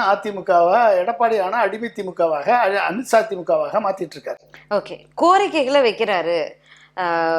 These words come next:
Speaker 2: பேசும்போது என்ன சொல்ல, யாரை நீக்கணும், யாரை சேர்க்கணும் அப்படிங்கிறதெல்லாம் வந்து பொதுச் செயலாளர் அவர்களே முடிவு பண்ணிக்கிட்டோம் அப்படின்னு சொன்னா கூட,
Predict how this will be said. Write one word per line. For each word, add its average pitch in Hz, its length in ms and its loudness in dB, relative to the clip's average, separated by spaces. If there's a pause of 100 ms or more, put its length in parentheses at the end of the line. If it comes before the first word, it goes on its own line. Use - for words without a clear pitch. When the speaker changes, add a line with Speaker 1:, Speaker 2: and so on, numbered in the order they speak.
(140)
Speaker 2:
பேசும்போது 240 480 0
என்ன 220 140 -2
சொல்ல, 226 160 -2
யாரை 233 280 2
நீக்கணும், 226 400 -6
யாரை 208 300 0 (100)
சேர்க்கணும் 214 420 -4
அப்படிங்கிறதெல்லாம் 190 640 -4
வந்து 247 140 -4
பொதுச் 240 240 0
செயலாளர் 220 460 -2
அவர்களே 185 260 -2
முடிவு 196 300 -8
பண்ணிக்கிட்டோம் 175 440 -10
அப்படின்னு 160 320 -10
சொன்னா 160 280 -10
கூட, 131 140 -14